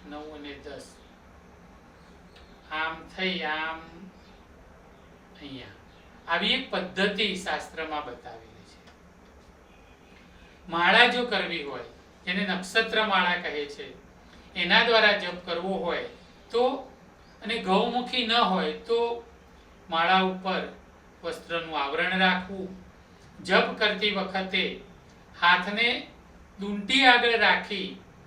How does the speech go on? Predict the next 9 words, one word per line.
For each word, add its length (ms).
માળાને 520
હાથની 440
અનામિકા 640
ઉપર 340
રાખી, 420
અંગૂઠા 640
અને 260
મધ્યમાની 680
મદદથી 680